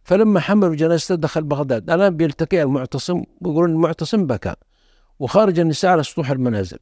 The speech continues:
قال أبو تمام قصيدة الذائعة الرائعة اللي يقولون: "ما قيل في المراثي مثلها، كذا فليجل الخطب،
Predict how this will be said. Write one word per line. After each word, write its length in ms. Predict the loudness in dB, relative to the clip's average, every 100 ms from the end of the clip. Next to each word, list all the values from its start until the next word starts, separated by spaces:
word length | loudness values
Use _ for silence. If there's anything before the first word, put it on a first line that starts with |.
| 0
قال 140 | 0
أبو 180 | 0 -4
تمام 400 | -2 0 0 0
قصيدة 360 | -4 -6 -4 -4
الذائعة 680 | -4 -4 0 -2 -2 -8 -14 -10 -6
الرائعة 520 | -2 -2 -2 -4 -4
اللي 140 | -2
يقولون: 180 | 0 2
"ما 140 | 2
قيل 180 | 0 -2
في 80 | 0
المراثي 340 | 2 2 2
مثلها، 260 | -2 -4 -10 _ _ _ _
كذا 240 | 0 2
فليجل 440 | 0 0 0 0 -2
الخطب، 360 | -4 -4 -8